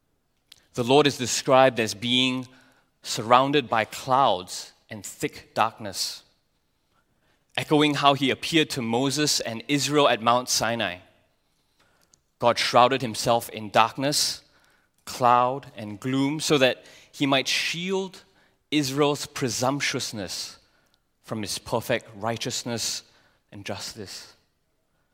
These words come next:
We get the same sense in today's text of the coming king's unapproachable holiness. He is blindingly pure.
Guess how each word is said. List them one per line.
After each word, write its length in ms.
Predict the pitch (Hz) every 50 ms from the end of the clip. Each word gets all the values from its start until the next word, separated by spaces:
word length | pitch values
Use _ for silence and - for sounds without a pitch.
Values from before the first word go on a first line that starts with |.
| _ _ _ _ _ _ _ _ _ _ _ _ _ _ _ _ _ _
We 80 | _ 127
get 140 | 120 180 -
the 80 | 156
same 280 | 135 - 170 160 170 175
sense 420 | - - - 165 156 151 - -
in 120 | 104 107 113
today's 460 | - - 101 117 135 160 165 - -
text 560 | - - 104 - - - - - - - - _ _ _ _ _ _ _ _ -
of 140 | 120 107
the 80 | - 120
coming 460 | - - - 156 147 156 160 170 170 -
king's 560 | - 143 123 113 110 110 110 107 - - - _ _ _ _ _ _ _ _ _ _ _
unapproachable 1300 | 131 147 151 156 - - 117 - - - - 139 135 135 - 147 123 131 127 127 127 123 123 127 - _ _ _ _ _
holiness. 760 | - - - 123 123 135 139 123 101 90 - - - - - - _ _ _ _ _ _ _ _ _ _ _ _ _ _ _ _ _
He 140 | _ - 120
is 100 | 113 104
blindingly 720 | 104 - 123 120 117 123 123 123 123 123 127 123 123 117
pure. 580 | - - - - 117 113 117 120 139 165 170